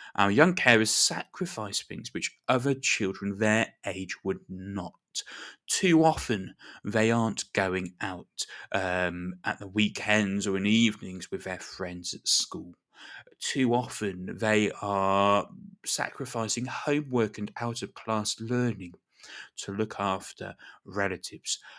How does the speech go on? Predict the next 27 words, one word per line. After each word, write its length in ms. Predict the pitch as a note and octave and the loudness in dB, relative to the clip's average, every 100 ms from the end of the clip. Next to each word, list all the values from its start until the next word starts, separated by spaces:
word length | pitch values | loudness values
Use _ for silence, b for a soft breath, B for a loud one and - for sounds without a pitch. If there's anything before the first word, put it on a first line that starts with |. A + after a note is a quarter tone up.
| B | B
According 580 | A#2 - D3+ E3 G3 F3+ | -8 2 6 6 6 2
to 280 | - C#3+ | 2 2
the 120 | C3 B2+ | 2 -2
Carers 640 | - A2+ G#2 F#2+ - - | 2 4 4 2 -2 -2
Trust, 640 | - - - - - - - _ _ _ _ _ _ _ _ _ - - | -8 -6 -8 -4 -4 -4 -12 _ _ _ _ _ _ _ _ _ -20 -4
more 280 | B2 C#3+ E3+ | 6 8 10
than 120 | D#3 | 8
half, 540 | - G#2+ G#2 B2 - - - | 4 6 6 6 0 -12 -8
fifty-three 460 | B2+ - - G2 | -6 -6 -8 -10
percent, 520 | - - F#2+ G2 - - B B B B - | -6 -6 -6 -8 -16 -20 B B B B -2
of 300 | G#2+ G#2 F#2 - | 2 4 2 -6
young 300 | B2+ D#3+ F#3+ | 4 6 6
carers 460 | - G#2+ F#2 F2+ | 4 2 2 0
and 140 | G2 F#2+ | -6 -8
young 240 | G#2 G2+ - A#2+ | -8 -8 -6 -4
adult 320 | B2+ - - | -4 -6 -8
carers 400 | - F#2 F2+ F#2 | -16 -14 -12 -6
said 200 | - G2+ | -4 -2
the 60 | G#2 | -2
amount 400 | G2 A2 D3 D3 | 0 0 0 -4
of 100 | F3+ | -10
time 280 | - A2+ G2+ | -4 -2 0
they 120 | G2 | -2
spend 420 | - - F#2 F2+ | -4 -6 -10 -10
caring 460 | - - G#2 G2 F#2+ | -12 -2 -2 -2 -6
per 240 | - F#2+ | -6 -6
week 460 | F2+ G2+ G#2+ - | -6 -8 -10 -12